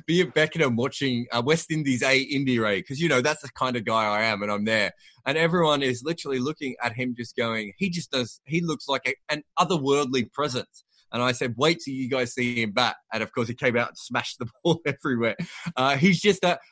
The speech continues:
a brilliant talent. And, uh, you know, it, it's almost unfair to, to focus on his physicality. But if you've never seen him before, it's impossible not to focus on it because he is an absolute giant.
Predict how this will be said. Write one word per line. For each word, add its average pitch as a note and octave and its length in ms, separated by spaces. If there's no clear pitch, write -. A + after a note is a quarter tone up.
a D3+ 100
brilliant E3+ 640
talent. D3 380
And, C3 280
uh, C#3 240
you E3 120
know, C3+ 160
it, F3 180
it's F3 140
almost G#3 260
unfair F3 480
to, C3+ 300
to E3 100
focus D#3 400
on C3+ 100
his B2+ 140
physicality. B2 720
But D3+ 80
if E3 100
you've D#3+ 160
never G3+ 200
seen F#3+ 220
him F#3+ 120
before, G#2+ 400
it's - 160
impossible F3+ 420
not G3 280
to F#3 100
focus C3+ 400
on B2 100
it C3 140
because B2+ 240
he F3+ 260
is C#3 240
an E3+ 160
absolute F3 840
giant. E3 520